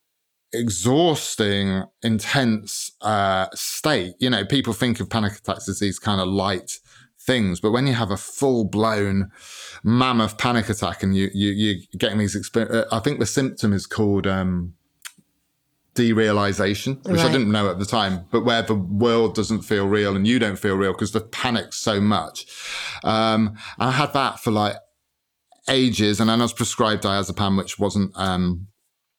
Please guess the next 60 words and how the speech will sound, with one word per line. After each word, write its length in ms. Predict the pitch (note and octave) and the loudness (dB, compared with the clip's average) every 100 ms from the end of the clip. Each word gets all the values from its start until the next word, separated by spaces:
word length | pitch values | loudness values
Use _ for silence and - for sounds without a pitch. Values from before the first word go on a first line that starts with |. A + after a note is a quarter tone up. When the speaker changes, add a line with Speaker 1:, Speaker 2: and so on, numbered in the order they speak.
| - - | -20 -6
Speaker 1:
which 200 | A2+ G#2+ | -2 0
wasn't 240 | A#2+ G#2 G#2+ | 0 0 2
the 100 | G#2 | 4
right 400 | G#2 G2 - - - - - - - | 2 0 -6 -14 -16 -18 -16 -18 -2
drug 200 | C3 A#2 | 0 2
for 100 | - | 2
me. 220 | G#2+ G2+ | 4 4
So 140 | F#2 G#2+ | 2 2
it 60 | |
made 280 | A2 A2+ G#2+ | 4 4 2
me 80 | G#2+ | 4
more 280 | A2 B2 A#2+ | 4 4 2
spacey, 460 | - G#2+ G2+ - G#2 | 0 0 0 2 2
made 180 | G#2+ | 2
the 60 | G#2 | -2
panic 280 | - A#2 G#2 | -2 -2 0
attacks 340 | A2 G#2 - | -4 -4 -2
more 420 | A2 A2 A#2 A2+ | 2 4 4 4
weird. 360 | G2+ F#2 E2+ F2+ | 2 2 0 2
Speaker 2:
Mm. 400 | F3 F3 E3 C#3+ | 2 2 2 0
Speaker 1:
And 100 | G2+ | 2
I 100 | G#2 | 2
wanted 340 | G#2 A2+ G2+ G2+ | 2 2 0 -2
to 80 | |
feel 180 | G#2 A2 | 0 2
more 300 | G#2 A#2 A2+ | 4 4 2
in 80 | G2+ | 2
control 340 | G2+ F#2+ G2 | 0 -2 0
of 60 | F2+ | 0
myself, 320 | F#2 F#2+ F2+ | -2 -4 -2
and 80 | F#2+ | -2
I 40 | |
felt 260 | F2+ G2 E2+ | -2 -2 0
less 280 | G2+ G#2 - | 0 0 -2
in 100 | F2+ | -2
control 300 | F#2+ G2+ F2+ | -2 0 2
Speaker 2:
More 160 | A3 | 2
Speaker 1:
of 80 | - | 2
myself. 180 | F#3 - | -4 -2
Speaker 2:
disconnected 560 | E3+ F#3 - - C#3+ C#3+ | 0 0 -2 -4 -6 -6
almost, 460 | C3+ C3 B2 - | -6 -6 -6 -4
really, 240 | D3 C#3+ B2+ | -2 -2 -4
then. 240 | C3 C#3 | -6 -2
Speaker 1:
Yes. 600 | C#3 E3+ B2+ G2+ - - - - | 2 4 2 0 -4 -8 -12 -12
Speaker 2:
Yeah. 260 | F3 E3+ D#3 | -4 -2 0
Speaker 1:
And 80 | D#3+ | 2
it 40 | |
was 140 | F3+ | 2
a 60 | F#3 | 2
real 280 | F#3 B3 A3 | 2 2 2
challenge. 680 | - G3 F3 G2 G#2+ C#3 - | 2 2 2 0 0 -2 0
And, 180 | C#3 | 0
and 160 | C3+ D3 | 0 0
I 80 | C#3+ | 0
was 140 | D3+ - | 0 0
so 140 | F3 | 2
lucky 300 | E3+ D#3+ - | 2 2 2
that 100 | B2 | 2
I 80 | B2+ | 2
had 220 | A#2+ B2+ | 0 -2